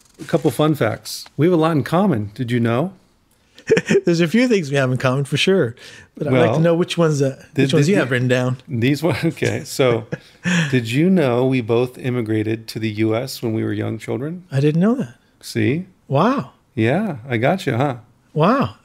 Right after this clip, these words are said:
Speaker 2: That's
Speaker 1: So, uh, I, when I was two and a half years old, I'm a Canadian from Toronto, Canada.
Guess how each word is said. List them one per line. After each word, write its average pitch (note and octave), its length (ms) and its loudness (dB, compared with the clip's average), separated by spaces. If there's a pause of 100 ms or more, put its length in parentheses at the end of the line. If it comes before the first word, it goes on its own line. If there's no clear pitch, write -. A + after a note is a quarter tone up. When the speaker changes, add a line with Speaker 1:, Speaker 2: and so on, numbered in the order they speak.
Speaker 2:
That's - 200 -16
Speaker 1:
So, A#2 600 0 (100)
uh, - 180 -12 (160)
I, B2+ 220 0
when C3 220 0
I A#2+ 80 0
was A#2 240 -2
two - 280 -2
and C3+ 80 2
a A#2+ 40 0
half A#2+ 200 -2
years A#2 180 0
old, A#2 420 -2 (100)
I'm A2 260 -2
a A#2 40 -10
Canadian A2+ 640 -4 (640)
from A2+ 240 -4
Toronto, A#2 440 -2
Canada. D3 420 -2